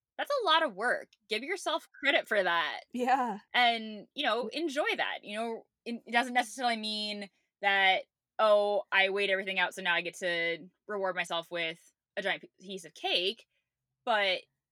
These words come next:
Speaker 1: you know, pat yourself on the back and be proud of what you've accomplished.
Speaker 2: Or make that piece of cake fit into your macros.
Speaker 1: Yes, 'cause it can fit.
Speaker 2: And that's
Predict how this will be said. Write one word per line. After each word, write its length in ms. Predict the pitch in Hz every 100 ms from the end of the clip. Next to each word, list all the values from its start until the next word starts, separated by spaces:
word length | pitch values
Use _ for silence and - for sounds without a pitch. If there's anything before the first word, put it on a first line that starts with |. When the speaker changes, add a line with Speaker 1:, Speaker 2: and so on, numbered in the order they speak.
| _
Speaker 1:
you 100 | 302
know, 200 | 226 220 _ _ _
pat 120 | 202
yourself 240 | 135 202 196
on 60 |
the 80 | 190
back 400 | 185 170 208 254 -
and 440 | 208 202 202 208 - _
be 120 | 226 214
proud 280 | 190 180
of 40 | 190
what 140 | 190
you've 140 | 196 190
accomplished. 640 | 247 262 - - 196 - -
Speaker 2:
Or 380 | 254 254 247 269 _ _
make 300 | 214 220 220
that 160 | 254 -
piece 200 | - -
of 80 | 190
cake 340 | 262 240 214 -
fit 140 | - -
into 200 | 196 185
your 120 | 175
macros. 760 | 170 240 - 170 190 262 - -
Speaker 1:
Yes, 540 | 185 185 - - - _ -
'cause 120 | 262
it 80 | 269
can 240 | 277 302
fit. 180 | - 381
Speaker 2:
And 160 | 196 190
that's 380 | 180 - -